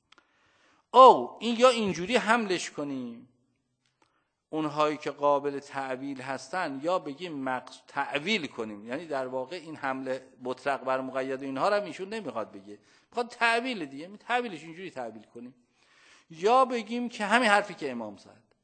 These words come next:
که دیروز مفصل بحث کردیم، به ان یراد نفی ال-،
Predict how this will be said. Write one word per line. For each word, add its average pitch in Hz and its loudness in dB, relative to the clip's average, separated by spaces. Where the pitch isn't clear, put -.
که 131 -6
دیروز 131 -4
مفصل 120 -6
بحث 98 -10
کردیم، 104 -20
به 160 -2
ان 180 2
یراد 180 2
نفی 143 -2
ال-، 107 -6